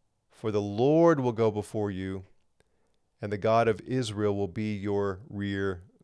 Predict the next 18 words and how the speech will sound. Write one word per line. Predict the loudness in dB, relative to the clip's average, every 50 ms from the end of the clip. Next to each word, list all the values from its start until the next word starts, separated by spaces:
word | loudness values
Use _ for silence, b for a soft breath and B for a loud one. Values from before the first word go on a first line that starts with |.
| -18 -8
guard." | -6 -4 -2 -2 -4 -4 -8 -10 -12 -14 -16 -18 -20 -20 _ _ _ _ _ _ _ _ _ _ _ _ _ _ _ _ _ _ _ _ _ _ _ _ _ _ _ _ _ _ _ _ _ _ _ -10
He | -6 -2 -2
is | 0 -2 -2 -4 -8 -12 -10
setting | -8 -6 -2 6 10 10 10 10 8 4 6
up | 6 6 6 6 4 0 -20 _ _ _ _ _ _ _ _ _ _ _ -16
the | -8 -8 -8 -8
priestly | -8 -12 -6 -4 -2 -2 -2 -4 -4 -2 -2 -2 -2 -4 -6 -10 _ _ _ _ _ _ _ _ _ _ -10
priesthood | -4 -2 -2 -2 0 0 0 0
of | 2 4
all | 4 6 6 4 4
of | 2
us | -2 -4 -8 -8
here. | -10 -10 -10 -10 -10 -14 _ b b b b b b
And | -6 -2
I | -2
alluded | 0 2 4 4 4 4 2
to | -2 0
this | 0 0 0